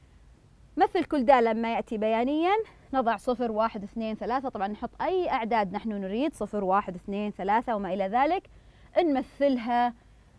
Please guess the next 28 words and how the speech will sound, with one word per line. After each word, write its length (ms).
ونعوض 640
عنها 320
في 240
القاعدة. 600
طبعًا 360
عوضنا 500
صفر 240
زائد 240
خمسة، 460
واحد 200
زائد 180
خمسة، 300
اثنين 220
زائد 220
خمسة، 280
ثلاثة 260
زائد 220
خمسة، 320
طلعت 260
لنا 80
النواتج 580
خمسة 300
وستة 260
وسبعة 300
وثمانية، 420
يعني 180
صفر 260
وخمسة، 500